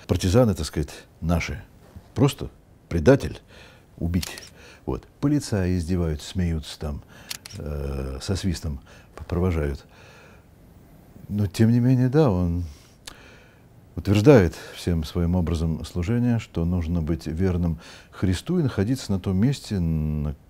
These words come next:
котором Он тебя, Господь, поставил, чтобы по мере сил нести, э, свет истины.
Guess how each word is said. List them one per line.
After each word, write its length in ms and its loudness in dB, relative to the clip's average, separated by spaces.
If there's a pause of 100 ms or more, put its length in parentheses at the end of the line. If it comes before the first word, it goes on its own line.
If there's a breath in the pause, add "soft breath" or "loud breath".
(140)
котором 1000 -6 (280 loud breath)
Он 180 0
тебя, 460 -6
Господь, 340 -8
поставил, 560 -4 (320 loud breath)
чтобы 280 -2
по 100 0
мере 480 4
сил 300 0
нести, 720 -2
э, 1080 -12
свет 340 2
истины. 420 -4